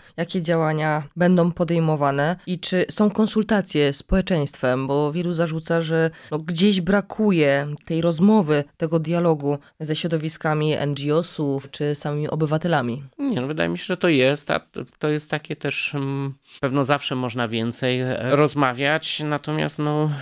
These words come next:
Speaker 2: nie tylko Odra, tak? I pytanie, kto ma rozmawiać. Akurat wydaje mi się, że Ministerstwo Klimatu wykonało bardzo dużą pracę.
Speaker 1: Marszałkowie pięciu nadodrzańskich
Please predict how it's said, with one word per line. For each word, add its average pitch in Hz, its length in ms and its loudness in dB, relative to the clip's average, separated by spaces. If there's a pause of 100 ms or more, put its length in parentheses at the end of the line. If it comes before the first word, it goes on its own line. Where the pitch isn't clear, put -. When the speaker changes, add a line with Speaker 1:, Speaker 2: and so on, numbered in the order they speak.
(180)
Speaker 2:
nie 156 160 -2
tylko 165 340 0
Odra, 110 280 -2
tak? - 380 -6
I 113 140 -10
pytanie, 127 520 -6
kto - 200 -4
ma 127 160 2
rozmawiać. 110 640 -4
Akurat - 520 -6
wydaje 131 240 -2
mi 156 80 -4
się, - 120 -14
że 127 80 -8
Ministerstwo 117 600 -6
Klimatu 123 440 -10
wykonało 127 400 -4
bardzo 120 300 -2
dużą 92 300 -14
pracę. - 340 -18 (340)
Speaker 1:
Marszałkowie 175 800 0
pięciu 165 400 0
nadodrzańskich 151 920 -2